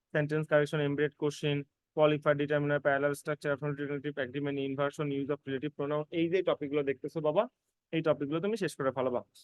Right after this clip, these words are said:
আমার কথা কি বোঝা যায়? আমার কথা বুঝতে পারতেছো? ওকে, এইটি তোমার গেলা। দশটা গিফট ক্লাসের কথা বললাম, আহ, মানে আমার WhatsApp নাম্বারে স্ক্রিনশট দাও, সাবস্ক্রাইব করে আমার চ্যানেলটা,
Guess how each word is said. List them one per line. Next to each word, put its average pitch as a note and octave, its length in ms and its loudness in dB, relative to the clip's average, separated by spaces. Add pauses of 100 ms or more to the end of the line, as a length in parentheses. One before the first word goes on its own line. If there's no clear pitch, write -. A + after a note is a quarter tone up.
(160)
আমার C#3+ 180 2
কথা C#3+ 180 0
কি F#3 140 2
বোঝা C#3 260 2
যায়? F#3+ 160 8 (120)
আমার C3+ 180 -2
কথা E3 200 0
বুঝতে C3+ 200 -4
পারতেছো? D#3+ 340 0 (520)
ওকে, C#3 200 -2 (400)
এইটি E3+ 240 0
তোমার F#3 260 0
গেলা। F#3+ 180 6 (440)
দশটা E3 320 2
গিফট E3+ 160 2
ক্লাসের F3 320 2
কথা E3+ 200 0
বললাম, F#3 220 6 (360)
আহ, C#3 120 -2
মানে C3+ 180 0
আমার C#3+ 140 2 (180)
WhatsApp D3+ 340 -4
নাম্বারে D3 260 0
স্ক্রিনশট D3 420 -2
দাও, D3+ 160 0
সাবস্ক্রাইব D3 340 -2
করে D#3 160 0
আমার C#3 180 -2
চ্যানেলটা, D3 320 -2